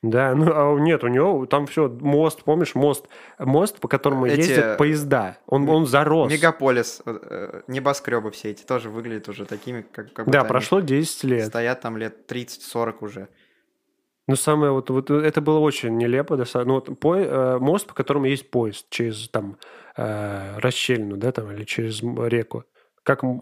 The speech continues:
Speaker 1: как он мог зарасти за, и причём там поезд-то ходит, они же на поезде ехали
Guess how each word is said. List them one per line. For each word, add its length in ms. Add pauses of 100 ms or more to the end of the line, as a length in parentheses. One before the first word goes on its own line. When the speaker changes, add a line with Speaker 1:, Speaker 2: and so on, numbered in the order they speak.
Speaker 1:
как 220
он 80
мог 200
зарасти 460
за, 100
и 380 (1120)
причём 240
там 160
поезд-то 340
ходит, 380
они 120
же 100
на 80
поезде 340
ехали 420